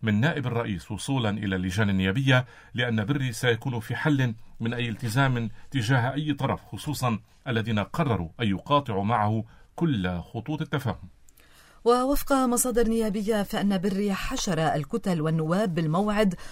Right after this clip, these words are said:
Speaker 2: ووضعهم أمام مهلة اثنين وسبعين ساعة لحسم الموقف النهائي في عطلة نهاية الأسبوع، تمهيدا للإعلان عنه الاثنين، معربة لنداء الوطن عن اعتقادها بأنه وإن كان في الشكل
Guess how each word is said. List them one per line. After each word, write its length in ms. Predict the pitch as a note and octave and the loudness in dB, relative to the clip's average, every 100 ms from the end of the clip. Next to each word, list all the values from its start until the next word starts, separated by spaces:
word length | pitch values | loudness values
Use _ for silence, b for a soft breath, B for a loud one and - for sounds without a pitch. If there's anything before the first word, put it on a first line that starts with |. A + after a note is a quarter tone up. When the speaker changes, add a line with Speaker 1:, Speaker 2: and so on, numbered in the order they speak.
| B B | B B
Speaker 2:
ووضعهم 680 | G#3 G#3 B3 C#4 B3 A#3 | 2 4 4 2 2 2
أمام 400 | E3 F3 E3 D#3 | 2 2 2 2
مهلة 200 | G#3+ A3 | 2 2
اثنين 400 | F#3 F#3 G#3+ C#4 | 0 0 2 2
وسبعين 400 | F#3 - D3 E3+ | 4 2 0 2
ساعة 440 | F#3+ A3+ A3 G3 F3+ B B | 2 2 2 2 0 B B
لحسم 500 | G#3 A#3 A3+ D4+ - | 0 0 2 0 0
الموقف 440 | G3 E3+ G3+ A#3 G3+ | 0 0 -2 -4 -2
النهائي 560 | D#3+ D#3+ D#3 - A#3+ | 0 0 0 -2 -2
في 160 | B3+ G#3 | -2 -2
عطلة 420 | C#3+ C#3+ D#3+ A3+ | -2 -2 -2 0
نهاية 300 | A3+ A#3+ B3+ B3+ | 0 2 0 0
الأسبوع، 580 | B3 A#3+ A3 A#3 G3 C#3+ B B | 0 0 0 2 2 0 B B
تمهيدا 440 | - B3+ C#4 C#4+ F#3+ | 2 4 6 6 4
للإعلان 680 | E3 D#3 - D#3 F#3+ B3+ G3+ | 2 2 0 0 0 2 0
عنه 320 | D#3+ G#3+ G#3+ | 2 2 2
الاثنين، 640 | D#3 - A#3+ C#4 G3 C3 - B B | 0 -2 4 4 4 -2 -8 B B
معربة 460 | F#3 E3 D3+ F#3 D#3 | 2 2 2 0 0
لنداء 600 | E3 D3+ D#3+ D#3+ D3+ D#3+ | 0 -2 0 -2 0 0
الوطن 440 | D3+ D#3 A3+ C#4 C4 | 0 0 0 2 2
عن 160 | F#3+ | 2
اعتقادها 760 | B3+ A#3+ D3+ - G#3+ A3+ G#3+ G3+ B B B | -2 -4 -8 -2 -2 0 0 -2 B B B
بأنه 360 | G#3+ G3+ G#3 | 2 4 2
وإن 280 | G#3 F#3+ E3+ | 2 2 0
كان 320 | D3 B3 B3 | -2 0 0
في 100 | A3+ | -2
الشكل 520 | A3 - C#4 C#4 D#3 | -4 -2 -2 -2 -2